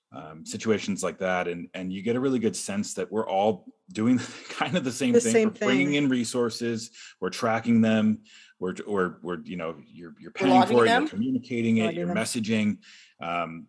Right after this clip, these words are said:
Speaker 1: and, and there's a lot of synergy there. So I, I feel really good about that.
Speaker 2: So, so we've talked about resources, um, and, and free res-, resources. And I think that the key thing is that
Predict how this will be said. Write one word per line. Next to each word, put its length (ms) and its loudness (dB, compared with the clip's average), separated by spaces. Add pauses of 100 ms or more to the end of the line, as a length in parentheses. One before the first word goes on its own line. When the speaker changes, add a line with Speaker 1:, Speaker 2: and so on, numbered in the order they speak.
Speaker 1:
and, 200 -6
and 160 -2
there's 180 0
a 40 0
lot 200 2
of 60 0
synergy 460 -6
there. 240 -8
So 400 -6
I, 220 -6
I 80 -10
feel 220 -4
really 180 -6
good 140 -12
about 220 -20
that. 160 -20 (380)
Speaker 2:
So, 880 4
so 160 0
we've 140 -2
talked 300 4
about 360 4
resources, 760 -8 (180)
um, 460 -2 (840)
and, 240 4
and 200 0
free 200 0
res-, 300 0 (100)
resources. 500 -2
And 100 0
I 60 2
think 180 0
that 180 -2
the 80 0
key 260 2
thing 300 0
is 240 -6
that 240 -4